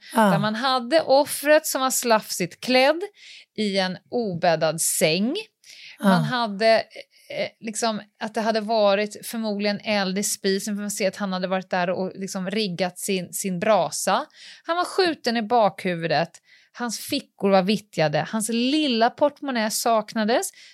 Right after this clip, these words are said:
Speaker 2: men den stora
Speaker 1: Mhm.
Speaker 2: pluskan låg kvar i
Speaker 1: Mhm.
Speaker 2: rocken, eh, hängd över hyvelbänken. Och i den fanns det trettiofem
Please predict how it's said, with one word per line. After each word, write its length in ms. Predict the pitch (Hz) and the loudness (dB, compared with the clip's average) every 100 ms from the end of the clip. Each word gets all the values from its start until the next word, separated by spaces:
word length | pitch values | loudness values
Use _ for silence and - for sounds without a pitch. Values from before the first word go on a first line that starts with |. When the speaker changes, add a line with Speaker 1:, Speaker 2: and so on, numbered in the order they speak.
| _ | _
Speaker 2:
men 160 | 226 226 | -6 -4
den 100 | 233 | -2
stora 560 | - - 196 190 170 | -4 0 4 6 4
Speaker 1:
Mhm. 80 | 147 | 2
Speaker 2:
pluskan 640 | 147 196 220 233 226 214 190 | 2 4 6 4 4 2 0
låg 260 | 214 196 | -2 -4
kvar 640 | - 180 180 175 180 180 185 | -6 0 2 4 2 2 2
i 80 | 208 | 2
Speaker 1:
Mhm. 180 | 226 247 | 2 2
Speaker 2:
rocken, 640 | 180 - _ - 160 180 185 - - _ _ _ | 2 -2 _ -2 -2 -2 -10 -16 -20 _ _ _
eh, 360 | 202 190 185 - | 0 0 0 -4
hängd 440 | - 233 208 190 | -4 -2 0 0
över 140 | 185 180 | -4 -4
hyvelbänken. 680 | 233 214 180 180 247 208 - | -4 -4 -4 -4 -4 -6 -4
Och 120 | 202 | -4
i 20 | |
den 280 | 165 190 254 | -2 -4 -4
fanns 240 | 226 196 | -6 -6
det 100 | 185 | -6
trettiofem 1120 | 175 - 208 - - 180 - - 185 175 175 | -8 -2 -4 -2 -8 -8 -6 -2 -2 -2 -6